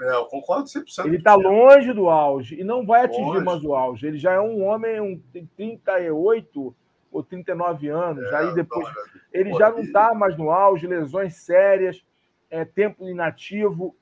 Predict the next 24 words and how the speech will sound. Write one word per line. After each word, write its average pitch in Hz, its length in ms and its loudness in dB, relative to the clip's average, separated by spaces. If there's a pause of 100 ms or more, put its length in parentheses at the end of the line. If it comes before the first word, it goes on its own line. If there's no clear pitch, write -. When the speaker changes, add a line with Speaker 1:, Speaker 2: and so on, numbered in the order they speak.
(120)
Speaker 2:
Cara, 165 300 6
não 196 200 -8
dá. 185 380 2 (160)
É, 151 180 -6 (120)
esse 165 180 -10
esporte 190 480 -2
é - 20 -6
um 165 40 -12
esporte 196 440 -4
de 180 240 -14 (420)
muito 220 380 -6
intenso. 202 840 -2
Eu, 151 220 -2
eu 180 80 -4
não 202 120 -4
me 202 180 -8
canso 226 440 -2
em 185 60 -8
falar 180 240 0
nisso. 139 220 -8
As - 80 -16
pessoas 196 280 -8
ficam 196 240 -6
falando, 190 380 0